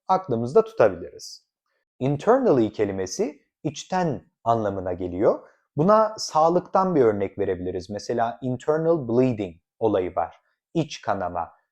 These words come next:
External bleeding, vücudun dışında bir kanama olması. Internal bleeding ise vücudun içinde bir kanama olmasına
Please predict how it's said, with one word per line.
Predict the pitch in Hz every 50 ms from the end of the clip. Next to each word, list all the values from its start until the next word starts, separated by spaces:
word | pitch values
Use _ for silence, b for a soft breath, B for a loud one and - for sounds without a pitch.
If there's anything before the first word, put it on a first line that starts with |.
| _ _ _ _ _ _ _ -
External | 101 - - - - 160 190 208 214 190 151 120
bleeding, | 113 104 104 101 101 110 151 233 294 262 127 107
vücudun | 98 98 110 113 113 127 127 113
dışında | 101 98 - 107 104 98 110 117
bir | 143 147
kanama | - 170 170 180 180 175
olması. | 180 180 175 175 180 175 - - 220 226 247 - - _ _ _ _ _ _
Internal | 110 107 107 - - 160 175 196 202 190 165 135 113
bleeding | 110 107 104 101 95 104 98 98 101
ise | 101 - 202 220 180
vücudun | 120 107 107 110 117 135 214 214
içinde | 160 - - - 117 117 127 123
bir | 117 110 98 - _ _ _ _ _ _ -
kanama | - 113 113 107 107 123 143
olmasına | 160 143 120 107 95 92 - - - - - - - _